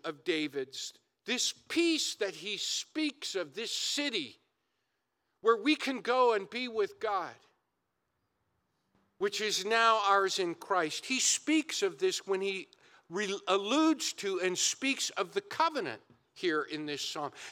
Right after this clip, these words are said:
The relationship is the covenant, the relationship we have with God.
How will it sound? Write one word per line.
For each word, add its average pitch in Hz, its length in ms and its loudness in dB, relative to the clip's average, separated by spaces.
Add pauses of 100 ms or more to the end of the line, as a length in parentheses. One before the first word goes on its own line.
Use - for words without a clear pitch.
The 208 100 6
relationship 214 1200 0 (1400)
is 185 200 0
the 180 100 -10
covenant, 170 500 -6 (420)
the 180 100 -2
relationship 202 1080 0
we 147 180 -10
have 139 300 -8
with 135 300 -10
God. 131 160 -8